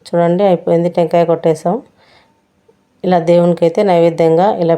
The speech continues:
పెట్టేసుకున్నాం టెంకాయ కొట్టేసి. ఇప్పుడు నెక్స్ట్ అయితే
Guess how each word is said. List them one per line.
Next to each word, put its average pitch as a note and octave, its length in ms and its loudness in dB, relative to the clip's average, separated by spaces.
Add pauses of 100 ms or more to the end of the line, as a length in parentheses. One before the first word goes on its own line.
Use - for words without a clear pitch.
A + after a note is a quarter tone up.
పెట్టేసుకున్నాం E3 640 -2 (480)
టెంకాయ E3 340 0
కొట్టేసి. D#3+ 460 -4 (2000)
ఇప్పుడు F#3 220 0 (480)
నెక్స్ట్ F3+ 300 -4
అయితే F3 240 0